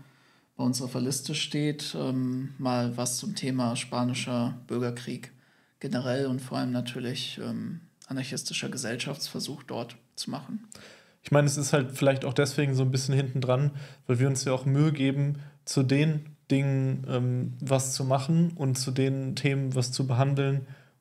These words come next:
Speaker 2: wo jetzt noch nicht so viel existiert. Und es, ich, es gibt halt kein Thema innerhalb der anarchistischen Bewegung,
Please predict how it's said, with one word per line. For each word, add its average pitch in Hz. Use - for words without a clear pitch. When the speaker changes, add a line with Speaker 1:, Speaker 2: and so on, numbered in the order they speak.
Speaker 2:
wo 127
jetzt 135
noch 131
nicht 131
so 135
viel 123
existiert. -
Und 120
es, 120
ich, -
es 123
gibt -
halt 127
kein 131
Thema 131
innerhalb 123
der 123
anarchistischen 120
Bewegung, 120